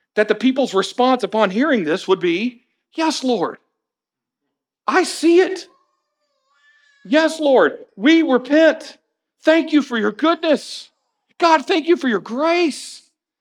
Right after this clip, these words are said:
God, thank you for dwelling with your people." And then all of a sudden, you read Malachi one one, you get to Malachi three six,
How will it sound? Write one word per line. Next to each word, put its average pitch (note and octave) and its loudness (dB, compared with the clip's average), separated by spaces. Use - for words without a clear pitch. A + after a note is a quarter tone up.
God, D#4 2
thank D#4+ 0
you C#4 0
for C4 -2
dwelling B3+ 0
with C4+ 0
your C4+ 0
people." D#4 -2
And B3 2
then C#4 0
all D#4 -2
of C#4+ -2
a A3+ -2
sudden, A#3+ -2
you G#3+ -4
read C4 -2
Malachi C#4 0
one A#3 -2
one, G3 -2
you A#3 -4
get B3 -4
to G#3+ -2
Malachi C#4 0
three B3+ -8
six, A#3 -4